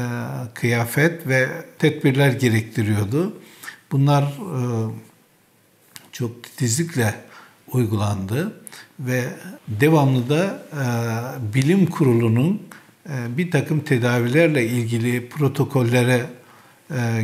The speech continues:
gözden geçirildi ve bu protokollere göre tedaviler düzenlendi. Hastalarda çünkü, e, ayaktan olan hastalarda, e, farklı tedaviler, yatarak olanlarda farklı tedaviler.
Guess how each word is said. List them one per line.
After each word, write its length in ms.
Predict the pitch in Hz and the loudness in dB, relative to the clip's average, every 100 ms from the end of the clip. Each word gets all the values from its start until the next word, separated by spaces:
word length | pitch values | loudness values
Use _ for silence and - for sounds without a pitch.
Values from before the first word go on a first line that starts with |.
| 104 | 2
gözden 460 | 131 120 139 143 | 2 4 2 4
geçirildi 680 | 123 117 - 107 98 120 170 | 2 0 0 0 0 0 0
ve 200 | 147 110 | 0 0
bu 160 | 123 120 | -4 -4
protokollere 880 | 156 139 143 113 127 113 123 143 | -2 -2 -2 -2 0 0 2 2
göre 340 | 131 110 104 98 - - - - _ | 2 2 2 -2 -12 -20 -20 -20 _
tedaviler 800 | - 123 120 117 113 113 110 98 | -2 0 2 2 2 2 0 -2
düzenlendi. 920 | 104 110 104 98 101 95 104 156 220 - - - _ _ _ | -4 -2 -2 -2 -4 -4 -2 -4 -4 -10 -20 -20 _ _ _
Hastalarda 960 | - 143 - 147 139 135 131 139 139 | -4 -2 0 2 4 4 2 0 0
çünkü, 560 | - 131 113 139 135 139 - - - _ _ - | 0 -2 0 0 -2 -6 -18 -20 -20 _ _ -8
e, 200 | 117 117 | -4 -4
ayaktan 640 | 120 147 135 131 - 165 | -2 2 2 2 0 2
olan 300 | 151 131 127 | 2 2 2
hastalarda, 920 | 123 117 - 127 127 123 147 147 156 - - | 0 -2 -2 0 2 2 0 -2 -4 -10 -6
e, 80 | 127 120 117 117 113 | -4 -2 -4 -4 -6
farklı 560 | - 131 127 113 147 - | -6 -2 -2 0 -4 -2
tedaviler, 680 | 127 113 110 104 117 165 | 0 2 2 0 0 0
yatarak 640 | 160 107 113 - 170 165 123 | 0 -2 -2 2 2 2 0
olanlarda 600 | 113 117 113 110 104 107 | 0 0 0 0 -2 -4
farklı 460 | - 110 104 123 | -4 -4 -4 -8
tedaviler. 800 | 113 110 110 107 104 98 113 139 | -6 -4 -2 -2 -2 -2 -4 -4